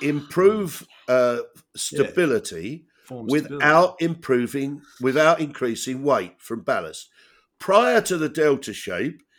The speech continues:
Speaker 1: you increased, uh, stability, therefore could carry more sail by putting more and more, uh, ballast in the boat, or by
Speaker 2: Mm-hmm.
Speaker 1: putting that, uh, ballast further and further out.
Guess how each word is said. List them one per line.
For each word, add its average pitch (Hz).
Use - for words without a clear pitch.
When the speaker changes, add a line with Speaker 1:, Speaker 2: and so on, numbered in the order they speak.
Speaker 1:
you 131
increased, 151
uh, 113
stability, 117
therefore 131
could 120
carry 113
more 107
sail 104
by 156
putting 147
more 143
and 131
more, 123
uh, 110
ballast 123
in 104
the 101
boat, 131
or 170
by 151
Speaker 2:
Mm-hmm. 135
Speaker 1:
putting 131
that, 135
uh, 117
ballast 120
further 139
and 120
further 127
out. 95